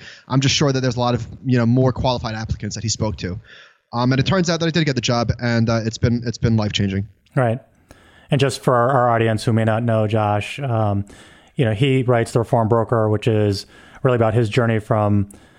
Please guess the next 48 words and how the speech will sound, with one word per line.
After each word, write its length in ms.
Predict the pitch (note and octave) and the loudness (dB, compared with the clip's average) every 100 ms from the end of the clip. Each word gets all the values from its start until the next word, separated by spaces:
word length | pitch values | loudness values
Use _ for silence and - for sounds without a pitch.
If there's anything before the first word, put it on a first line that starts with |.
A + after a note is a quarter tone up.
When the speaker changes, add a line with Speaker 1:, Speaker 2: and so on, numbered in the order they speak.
| _ | _
Speaker 2:
you 100 | - | -4
know, 160 | G#2+ G#2 | -2 0
being, 520 | G#2+ A#2+ A2+ A2+ A2+ | 2 2 2 2 0
you 100 | C#3 | 0
know, 200 | A2 G#2 | 0 0
k-, 160 | G#2 D3 | -2 -4
kind 160 | C3+ A#2+ | -2 0
of 80 | |
like 140 | G#2+ G#2 | 2 0
a 60 | G2+ | 2
boiler 320 | A2+ A2+ A2 | 2 2 2
room, 240 | A2 G#2+ | 2 2
kind 180 | A2 A2+ | 0 0
of 80 | G#2 | 0
like, 360 | G#2+ G2+ A#2 - | 0 0 -4 -4
you 140 | C3 | -2
know, 100 | A2+ | -2
sales 320 | G#2 B2+ A2+ G#2 | 0 0 0 0
guy, 280 | A2+ G#2+ G#2 | 0 0 0
pushing 280 | C3 B2 | 0 0
products, 640 | A2 A2+ A2 G#2+ G#2+ - - | 0 0 2 0 -2 -8 -6
financial 300 | B2 A2+ B2 | -2 -2 -2
products 340 | A#2 A2 G2+ | 0 0 -2
on 60 | A2+ | -2
people 340 | A#2 A#2+ A2 | -2 0 0
that 180 | G#2+ G#2 | 0 0
are 200 | G#2+ G#2 - | 0 -2 -4
less 160 | C3 A2 | -4 -4
sophisticated, 720 | - - - A#2+ A2 A2 G#2+ - - - - - | -8 -12 -4 0 0 0 -2 -6 -20 -20 -20 -6
uh, 300 | A#2 G#2 G#2+ C#3 | -2 -2 -2 -4
to, 380 | - C3 A2 G#2+ G#2+ | -2 0 2 2 2
you 60 | |
know, 100 | A2 | 0
trying 280 | G2+ C3 A2 A2 | 0 0 0 -2
to, 20 | A2 _ - | -4 _ -8
to 120 | A#2+ | -4
do 160 | C3+ A2+ | 0 2
the 80 | |
right 180 | A2 A2 | 2 0
thing 180 | - A2 | 0 0
around 380 | G#2+ G#2 G#2 G2+ - - - | 0 0 0 -2 -4 -20 -12
providing, 540 | - A#2 A2 G#2+ G#2+ B2+ | -2 0 2 2 0 0
you 80 | A2+ | 0
know, 260 | G#2+ G#2 A2+ | 0 0 0
good 320 | A#2 A2 G#2 | 2 2 0
financial 380 | A#2 G#2+ G#2 A#2 | -2 -2 -2 -2
advice, 600 | G2+ A2 G#2 G#2 - - | 0 0 2 0 -4 -8
uh, 360 | C3+ A2+ G#2+ | -4 0 0